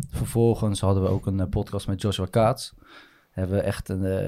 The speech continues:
gingen we ook naar hem toe. Hebben we vier uur geluld in de podcast. Hebben we nog whisky gedronken. Was een heel leuk gesprek. Ehm, alleen, eh, hij gaf op, op een gegeven moment ook aan: van, "Ah, luister, leuk die samenwerking wat jullie hebben. Maar je moet ook begrijpen dat, eh, die paar duizend euro, dat is geen geld.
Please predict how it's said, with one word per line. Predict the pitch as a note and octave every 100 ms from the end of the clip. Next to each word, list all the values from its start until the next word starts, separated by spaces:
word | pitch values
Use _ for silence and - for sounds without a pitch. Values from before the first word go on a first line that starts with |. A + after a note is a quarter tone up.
| F#2+
gingen | F#2+ -
we |
ook | F#2+ F#2
naar | F2+
hem | F#2+
toe. | F2+ A2+
Hebben | G#2+ G2 F#2+
we | F#2 -
vier | - - A#2+ A#2+
uur | G#2+ G2
geluld | G#2 G#2+ B2 A#2+
in | A2+
de | G#2+
podcast. | A2 G#2+ - G#2 G#2
Hebben | F#2+ F#2+
we |
nog | G2+
whisky | A2 -
gedronken. | - G2+ G#2 G2+
Was | F#2+
een |
heel | G2+ A2
leuk | G2+
gesprek. | F#2+ - - A2 - _ _ - - _ -
Ehm, | F#2+ F#2 F#2 F2+ F2 -
alleen, | G#2 A2 G2+
eh, | G2 F#2+ F#2
hij | B2+
gaf | - -
op, | A2+
op | - A#2+
een | -
gegeven | F2+
moment | F#2 F#2+
ook | F#2+
aan: | F#2 F2+
van, | - E2+
"Ah, | -
luister, | B2 C#3 -
leuk | G#2+ C3+ B2+
die | A2
samenwerking | - G#2 G#2 F#2 F#2 G2 F#2+
wat | F2+
jullie | F#2 F2
hebben. | E2+ F2 G2+ - - _ -
Maar | G#2
je | A2+
moet | A#2+
ook | C3 A2+
begrijpen | G#2 A2+ G#2+ - G#2+
dat, | A2+ A2 - _ _ _ _ _
eh, | - G2 F#2+ G2 -
die | A#2+
paar | A#2+ B2+
duizend | A#2 G#2+ G#2+
euro, | E3+ E3 G#2 G2+ B2 - _ -
dat | B2
is | C3
geen | - A2+
geld. | - E3 G#2 -